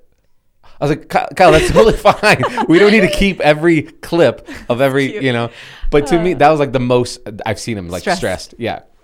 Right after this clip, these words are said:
Speaker 1: He's never
Speaker 2: Well,
Speaker 1: shown
Speaker 2: it's stressful. In one week, it's
Speaker 1: Yeah.
Speaker 2: gonna expire.
Speaker 1: Yeah, it's, it, it's, <laughs> yeah. So, but, um, but, like, yeah, with me,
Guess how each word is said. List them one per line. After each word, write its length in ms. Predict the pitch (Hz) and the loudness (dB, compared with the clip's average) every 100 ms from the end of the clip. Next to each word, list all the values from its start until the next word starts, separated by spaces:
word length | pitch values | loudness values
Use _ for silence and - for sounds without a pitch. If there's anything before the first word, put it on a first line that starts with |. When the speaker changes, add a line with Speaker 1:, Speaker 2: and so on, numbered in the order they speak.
| _ | _
Speaker 1:
He's 220 | 135 147 | -6 -4
never 180 | 147 165 | 0 2
Speaker 2:
Well, 160 | 269 285 | 4 4
Speaker 1:
shown 140 | 175 | 0
Speaker 2:
it's 80 | 151 | -2
stressful. 500 | - 302 571 381 226 | 2 2 2 0 0
In 160 | 180 196 | 0 -4
one 260 | 208 285 | -6 -6
week, 400 | 233 302 233 - - | -6 -6 -6 -8 -14
it's 160 | 202 | -14
Speaker 1:
Yeah. 60 | 175 | -10
Speaker 2:
gonna 140 | 196 | -8
expire. 560 | 214 - - 101 90 - | -10 -10 -8 -8 -8 -10
Speaker 1:
Yeah, 180 | 110 87 | -8 -8
it's, 320 | 82 98 - | -10 -14 -14
it, 260 | - 104 - | -10 -10 -10
it's, 280 | 107 - - | -14 -14 -18
<laughs> 40 | - | -14
yeah. 200 | 101 - - _ _ _ - | -10 -10 -14 _ _ _ -12
So, 420 | - 139 131 - _ | -4 -2 -2 -8 _
but, 220 | 127 123 | -2 -2
um, 400 | 117 107 98 90 - _ _ _ _ _ | -2 -4 -6 -10 -20 _ _ _ _ _
but, 160 | 139 135 | -4 -2
like, 240 | 135 123 - | -2 -4 -4
yeah, 260 | 160 98 | -2 -2
with 240 | 117 139 151 | -2 -6 -6
me, 400 | 160 175 147 | -8 -6 -8